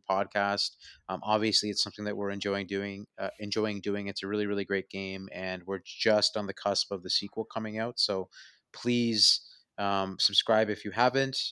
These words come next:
Uh, give us a listen, give us a review, um, 'cause we, uh, we can use all the momentum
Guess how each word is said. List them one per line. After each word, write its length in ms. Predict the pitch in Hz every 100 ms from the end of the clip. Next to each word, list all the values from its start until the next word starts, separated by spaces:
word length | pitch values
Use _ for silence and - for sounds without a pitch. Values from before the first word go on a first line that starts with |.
| -
Uh, 320 | 95 92 92 -
give 160 | 110 104
us 140 | 98
a 40 | 98
listen, 500 | 120 - 120 117 110
give 160 | 107
us 140 | 95 -
a 60 |
review, 560 | 92 90 139 147 147 143 - - _
um, 380 | 101 98 98 92
'cause 200 | - 98
we, 320 | 95 101 101 101
uh, 180 | 101
we 160 | 92 104
can 240 | - 110
use 420 | 107 107 117 139 131
all 140 | 135
the 80 | 143
momentum 640 | 135 135 127 127 120 113